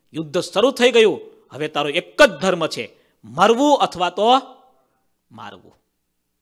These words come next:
આને શું કહેવાય દાદા? આને શું કહેવાય?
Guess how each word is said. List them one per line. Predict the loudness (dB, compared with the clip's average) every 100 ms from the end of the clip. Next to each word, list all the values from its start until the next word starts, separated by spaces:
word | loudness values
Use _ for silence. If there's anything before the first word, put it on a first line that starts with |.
| _ _ _ _ _
આને | -10 -8
શું | -8 -10
કહેવાય | -6 -4 -4
દાદા? | -6 -6 -6 -6 _ _ _ _ _ _ _ _ _ _ _ _ _ _ _ _ _ _ _ _
આને | -10 -8
શું | -6 -6
કહેવાય? | -6 -4 -4 -8